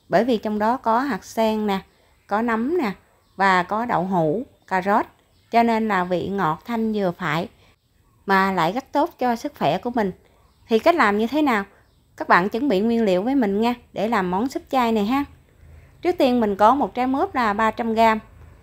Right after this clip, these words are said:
một trái bắp đỏ cũng là ba trăm gam luôn, cà rốt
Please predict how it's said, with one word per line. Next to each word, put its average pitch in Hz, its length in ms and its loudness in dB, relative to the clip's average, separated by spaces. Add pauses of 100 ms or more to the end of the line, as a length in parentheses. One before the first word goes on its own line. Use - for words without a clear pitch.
(120)
một 190 200 -4
trái 254 100 -2
bắp - 340 -4
đỏ 151 300 4
cũng 208 220 -4
là 233 160 0
ba 214 160 -2
trăm 233 220 -6
gam 233 220 0
luôn, 247 160 2 (2250)
cà 214 120 8
rốt 254 220 6